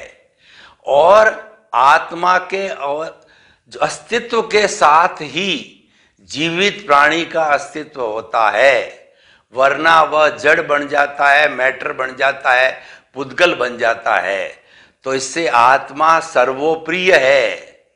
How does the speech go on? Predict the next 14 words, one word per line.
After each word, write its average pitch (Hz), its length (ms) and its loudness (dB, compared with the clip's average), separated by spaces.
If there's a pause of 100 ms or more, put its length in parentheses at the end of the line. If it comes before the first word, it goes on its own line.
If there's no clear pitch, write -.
(640)
और 156 380 4
आत्मा 156 840 0
का 165 260 -4
सबसे - 460 -4
ऊंचा 160 540 0
स्थान 151 420 0
है 107 380 -6 (640)
और 151 200 2
जो 147 200 0
जड़ 147 300 2
है 156 260 2
वो 151 200 -4
शरीर 170 460 -4
है, 147 460 0